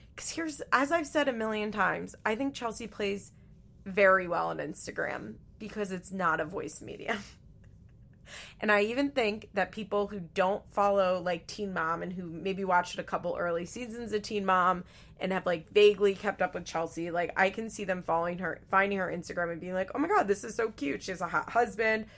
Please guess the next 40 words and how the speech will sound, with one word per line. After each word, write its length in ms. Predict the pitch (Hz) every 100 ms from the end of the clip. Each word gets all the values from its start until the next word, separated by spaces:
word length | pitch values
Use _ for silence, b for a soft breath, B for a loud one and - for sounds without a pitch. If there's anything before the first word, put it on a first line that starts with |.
| B
Her 100 | -
kids 300 | 160 - 269
are 80 | 254
so 200 | 247 240
cute. 380 | 220 - 208 202
They, 140 | 180
like, 180 | 165 156
live 220 | 165 185
on 120 | 214 196
this 220 | 165 -
farm. 480 | - 226 220 220 208
Look 160 | 196
at 60 | 185
all 120 | 160
these 200 | - -
animals." 600 | - 233 226 220 220 220 - B B -
And, 80 |
like, 180 | 247 269
following 400 | 240 247 302 294
and 180 | 277 208
genuinely 800 | - 196 185 220 233 226 220 214
enjoying 440 | 202 180 175 175
their 100 | 175
content. 600 | 175 - 285 208 156 - - -
Um, 340 | 180 175 170 B B B -
I 140 | 214 214
just 200 | 240 240
don't 160 | 240
know 80 | 220
how 120 | 214 202
that's 200 | 180 -
gonna 200 | 185 175
translate 680 | - 170 175 170 175 - -
to 180 | 185
a 100 | 165
medium 420 | 185 185 185 180 170
in 120 | 160
which 260 | - -
they 140 | - -
speak. 680 | - - - - - -